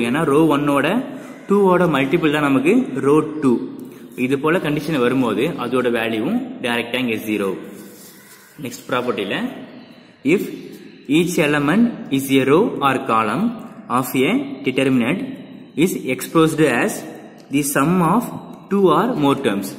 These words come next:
then the determinant can be expressed as the sum of two or more determinant of the same order. இதுக்கான meaning ஒரு example சொல்லும் போது தெளிவா புரியும். இப்ப இது ஒரு டிட்டர்மினன்ட்டா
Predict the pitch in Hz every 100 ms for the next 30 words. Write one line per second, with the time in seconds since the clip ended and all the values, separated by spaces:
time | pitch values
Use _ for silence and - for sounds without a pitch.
0 | - - - - 131 143 135 208 254 -
1 | - - - 139 185 190 165 139 214 -
2 | - - - 151 147 139 156 269 - 131
3 | - - 151 143 147 247 - - - -
4 | - - 127 143 123 214 254 - - -
5 | 156 170 190 214 262 - - - 185 151
6 | 170 285 - - 156 160 185 147 135 135
7 | 123 113 208 - - - - - 131 143
8 | - 175 269 - - - - 151 151 107
9 | 98 98 95 - - - - 127 127 120
10 | 143 185 196 143 127 131 175 185 180 160
11 | 160 156 135 139 131 110 117 226 - -
12 | - - - 156 156 151 147 160 262 -
13 | - - - - 165 170 151 131